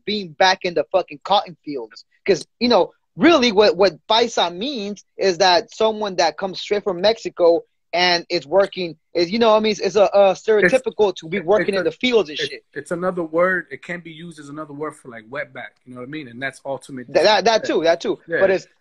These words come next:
Speaker 1: stereotypically, it's, it's a raza that are
Speaker 2: Yeah.
Speaker 1: working in the fields, right?
Speaker 2: Yeah, yeah,
Speaker 1: So
Speaker 2: exactly.
Speaker 1: the same thing with black people. Black people worked in the cotton fields. So, ca-, you know what I mean? That's the same,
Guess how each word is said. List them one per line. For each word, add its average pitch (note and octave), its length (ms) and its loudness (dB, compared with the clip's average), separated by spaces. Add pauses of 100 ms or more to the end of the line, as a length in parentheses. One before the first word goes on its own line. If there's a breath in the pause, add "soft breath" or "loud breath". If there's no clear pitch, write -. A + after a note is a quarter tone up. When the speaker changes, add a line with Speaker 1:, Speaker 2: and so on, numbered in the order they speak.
(120)
Speaker 1:
stereotypically, A#3 800 2
it's, G#3 220 2
it's G3+ 220 -2
a F3+ 180 4
raza G#3 420 0
that F3+ 80 -2
are E3 160 0
Speaker 2:
Yeah. C#4+ 160 0
Speaker 1:
working G3 140 -4
in F3 100 -6
the D#3 80 -6
fields, F#3 440 -2
right? E3+ 340 0
Speaker 2:
Yeah, B2 140 -20
yeah, E3 80 -6
Speaker 1:
So G#3 180 4
Speaker 2:
exactly. C3+ 460 -8
Speaker 1:
the F3+ 100 -4
same B3 260 2
thing C4 140 -4
with A#3+ 160 4
black D4 260 2
people. F3 260 -2
Black G3+ 280 0
people C4 260 -2
worked G#3+ 220 0
in G3+ 80 -6
the F3+ 80 -2
cotton B3 320 -2
fields. D3+ 400 -6 (160)
So, G#3 180 4
ca-, - 200 0
you A3+ 100 2
know A#3+ 120 4
what A#3+ 60 4
I A#3+ 40 2
mean? A#3 120 2
That's G#3+ 220 2
the F#3+ 80 -10
same, G#3+ 360 0